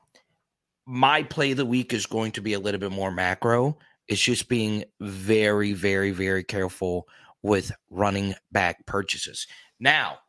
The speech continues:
here's what's really interesting about that, Andy, is the biggest development this year in the N F L, and Chris Collinsworth brought this up on Sunday Night Football. I am a little bit of a, a, a film nerd, is the two high shell coverages, right? The,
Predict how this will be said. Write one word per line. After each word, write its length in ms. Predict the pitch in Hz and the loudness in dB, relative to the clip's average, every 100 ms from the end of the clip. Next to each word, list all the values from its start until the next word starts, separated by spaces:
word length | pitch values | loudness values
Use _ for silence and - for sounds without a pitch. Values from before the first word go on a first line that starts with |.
| _ _ _ _ _ _ | _ _ _ _ _ _
here's 360 | - 180 226 277 | -12 -4 -4 -4
what's 180 | 262 - | -6 0
really 240 | 196 170 | 2 2
interesting 420 | 151 - 117 104 | 0 -2 0 0
about 260 | 95 90 87 | 0 -2 -2
that, 140 | 87 | -6
Andy, 440 | 82 82 82 107 - - - _ - | -6 -10 -10 -10 -12 -20 -20 _ -2
is 440 | 139 143 131 - - _ _ _ | 0 0 -2 -8 -14 _ _ _
the 160 | 131 151 | 2 2
biggest 500 | 127 - 175 208 - | 4 2 2 0 0
development 560 | 202 139 135 110 120 - | 2 4 4 2 -2 -2
this 180 | 113 | -2
year 120 | - 104 | 0 0
in 80 | |
the 100 | 101 | 0
N 60 | 95 | 0
F 180 | 95 - | -2 -4
L, 240 | 85 - - _ | -6 -8 -14 _
and 80 | 120 | -8
Chris 200 | - 135 | -2 -2
Collinsworth 600 | - 127 120 117 117 98 | 0 0 0 -2 -4 -2
brought 200 | 101 98 | -4 -4
this 160 | 101 - | -6 -8
up 140 | 98 | -8
on 140 | 98 92 | -8 -8
Sunday 240 | 95 92 | -8 -6
Night 180 | 90 90 | -8 -8
Football. 500 | - - 95 92 92 - - - _ | -10 -8 -6 -6 -8 -14 -20 -20 _
I 80 | 120 | 0
am 160 | 139 147 | 2 0
a 60 | |
little 200 | 131 127 | 0 -2
bit 100 | 113 | -2
of 100 | 113 | -2
a, 160 | 110 104 | -2 -2
a, 140 | - - | -4 -6
a 40 | - | -6
film 380 | - 107 101 92 | -2 0 0 -4
nerd, 360 | 90 87 90 - _ _ _ _ _ _ _ _ | -6 -6 -10 -14 _ _ _ _ _ _ _ _
is 260 | 147 151 117 | 0 0 0
the 160 | 139 | -2
two 400 | 127 - 165 160 | 0 0 4 4
high 380 | 151 - 123 123 | 2 0 0 0
shell 340 | 113 - 110 101 | 0 0 0 -2
coverages, 680 | - 95 87 - - 95 | -2 -4 -4 -10 -10 -4
right? 300 | 101 98 98 - | 0 0 -2 -4
The, 220 | 98 95 | -6 -6